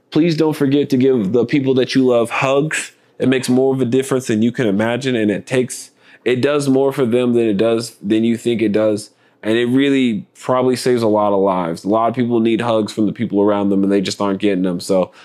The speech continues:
make sure that if you got people who are special in your life that you love, you stop for a moment and you give them a hug. You know, it's the little things that really mean the most to everybody. So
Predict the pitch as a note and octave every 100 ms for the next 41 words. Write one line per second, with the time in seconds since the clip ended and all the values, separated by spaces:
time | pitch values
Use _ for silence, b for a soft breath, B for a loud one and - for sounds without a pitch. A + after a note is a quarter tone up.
0 | B B2+ D3 - D3+ C#3 B2+ B2+ C3+ C#3
1 | - D3 B2 C3 C3 A#2 - A#2+ B2 -
2 | A2 G#2+ G#2+ G#2 - G2+ - G2+ G#2+ G#2
3 | F#2+ G2 A2 G#2+ - G#2+ G2+ G#2 G2+ F2+
4 | G2 F#2 G2+ G2 G2 A2 G#2+ G2+ F#2 -
5 | b b b - G2+ G2 G2 G2+ - C#3
6 | D3 C#3+ C#3 C3+ B2 B2 A2+ A2+ A2+ A2
7 | G#2 G#2+ G#2 - F2+ G2+ G2+ F2+ F#2+ F#2+
8 | F2+ - - F2+ F2+